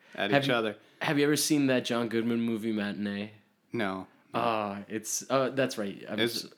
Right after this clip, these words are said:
Speaker 2: I'm sorry, you're not into the,
Speaker 1: No,
Speaker 2: necessarily
Speaker 1: I,
Speaker 2: all the
Speaker 1: I, I
Speaker 2: cultural
Speaker 1: should be. I just
Speaker 2: But,
Speaker 1: put it on
Speaker 2: um,
Speaker 1: my list.
Speaker 2: but yeah, n-, it's, it, it, I re-, I remember pretty fondly. It's about, like,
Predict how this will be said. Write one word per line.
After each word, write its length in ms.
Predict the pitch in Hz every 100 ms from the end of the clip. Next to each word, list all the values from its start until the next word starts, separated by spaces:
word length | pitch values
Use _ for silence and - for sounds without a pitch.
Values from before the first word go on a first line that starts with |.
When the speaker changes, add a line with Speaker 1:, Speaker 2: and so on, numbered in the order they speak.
| _
Speaker 2:
I'm 100 | 135
sorry, 280 | 127 131 113
you're 80 | 120
not 180 | 120 117
into 240 | 113 120
the, 320 | 107 101 117 143
Speaker 1:
No, 160 | 160 175
Speaker 2:
necessarily 320 | 143 120 104
Speaker 1:
I, 20 |
Speaker 2:
all 60 | 117
the 60 |
Speaker 1:
I, 20 |
I 20 | 113 113 110
Speaker 2:
cultural 200 | 107 107
Speaker 1:
should 220 | 117 104
be. 220 | 85 78
I 140 | 82 87
just 360 | 95 - - - _
Speaker 2:
But, 300 | 151 156 143
Speaker 1:
put 20 | 135
it 20 |
on 400 | 139 131 123 101
Speaker 2:
um, 100 | 95
Speaker 1:
my 100 | 90
list. 460 | 92 90 - - - _ _ - - -
Speaker 2:
but 140 | 160
yeah, 360 | 156 143 123 113
n-, 380 | 101 127 147 -
it's, 400 | 143 143 - -
it, 240 | - 139 151
it, 180 | 160 -
I 120 | 160
re-, 180 | 151 160
I 140 | 143
remember 500 | 165 156 147 143 139
pretty 260 | 135 135 120
fondly. 360 | 120 117 110 110
It's 120 | -
about, 540 | 113 117 117 113 113
like, 400 | 120 110 104 -